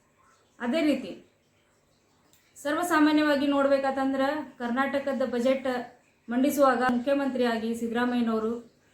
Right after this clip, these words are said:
ಕರ್ನಾಟಕದ ಅಭಿವೃದ್ಧಿ ಇನ್ಫ್ರಾಸ್ಟ್ರಕ್ಚರ್ ಬಗ್ಗೆ ಮೊದಲು ಯೋಚನೆ ಮಾಡಬೇಕಾಗಿತ್ತು.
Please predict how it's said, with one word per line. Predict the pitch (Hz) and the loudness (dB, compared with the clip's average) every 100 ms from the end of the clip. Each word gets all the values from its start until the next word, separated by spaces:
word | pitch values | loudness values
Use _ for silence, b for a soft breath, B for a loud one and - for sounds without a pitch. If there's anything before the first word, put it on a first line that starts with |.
| _ _ | _ _
ಕರ್ನಾಟಕದ | 240 254 285 302 285 277 - 240 | -4 -2 0 0 2 2 0 0
ಅಭಿವೃದ್ಧಿ | 233 320 320 247 294 | 0 0 0 0 2
ಇನ್ಫ್ರಾಸ್ಟ್ರಕ್ಚರ್ | 262 269 294 302 285 285 | 2 0 -2 -4 -4 -2
ಬಗ್ಗೆ | 269 254 254 302 339 - _ _ - | 0 0 0 0 -2 -12 _ _ -8
ಮೊದಲು | 240 254 277 | -2 0 4
ಯೋಚನೆ | 269 262 277 | 4 4 0
ಮಾಡಬೇಕಾಗಿತ್ತು. | 277 262 247 233 202 190 196 247 277 - | 0 0 0 -2 -6 -8 -12 -8 -8 -10